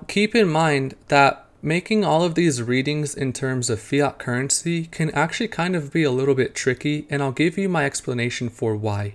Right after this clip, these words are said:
right now. Because Loopring, Ethereum, and all of these crypto coins, for any matter of fact, are very volatile in certain periods of change. So if a coin goes up or down in a drastic manner,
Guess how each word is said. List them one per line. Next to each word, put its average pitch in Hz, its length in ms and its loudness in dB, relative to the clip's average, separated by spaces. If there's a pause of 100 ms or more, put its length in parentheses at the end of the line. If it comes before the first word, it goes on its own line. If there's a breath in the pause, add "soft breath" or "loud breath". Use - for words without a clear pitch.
right 110 360 -4
now. 135 340 -6 (440 soft breath)
Because 160 680 4
Loopring, 180 680 2
Ethereum, 151 600 0
and 139 100 -4
all 143 180 2
of 180 120 0
these 160 180 2
crypto 151 340 -2
coins, 120 320 -6
for - 160 -6
any 120 200 -2
matter 107 300 -2
of 101 60 -8
fact, 156 400 -2 (280 soft breath)
are 151 120 4
very 160 380 2
volatile 131 640 -2
in 123 140 -4
certain 135 320 -2
periods 120 420 0
of 107 140 -6
change. - 460 -4 (500 soft breath)
So 160 400 0
if 156 180 -2
a 151 40 0
coin 202 360 0
goes 170 340 2
up 165 240 2
or 165 80 2
down 139 460 2 (140)
in 120 160 -2
a 101 60 -2
drastic 165 680 0
manner, 123 580 2